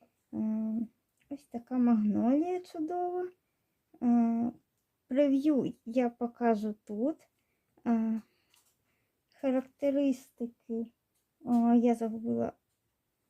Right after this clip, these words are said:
м, бумажку, де її знаходила, але зараз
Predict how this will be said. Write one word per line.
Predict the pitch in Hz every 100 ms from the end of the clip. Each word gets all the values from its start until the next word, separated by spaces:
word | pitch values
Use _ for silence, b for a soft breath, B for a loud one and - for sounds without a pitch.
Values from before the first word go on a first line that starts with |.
| _ _ _ -
м, | 233 226
бумажку, | 226 254 285 403 - 285
де | 233
її | 240
знаходила, | 240 247 - 339 311 294 139
але | - 233 240
зараз | 131 - - -